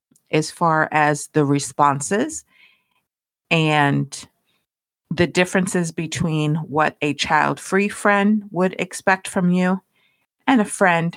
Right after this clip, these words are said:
that has children. So, for example, if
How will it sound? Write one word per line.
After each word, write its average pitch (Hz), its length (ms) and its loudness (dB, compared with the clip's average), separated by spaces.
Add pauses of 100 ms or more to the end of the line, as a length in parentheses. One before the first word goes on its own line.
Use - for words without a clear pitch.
(140)
that 165 160 -2
has 151 180 -2
children. - 560 -4 (1200)
So, - 240 0
for 180 160 0
example, 147 680 -2 (800)
if 151 460 0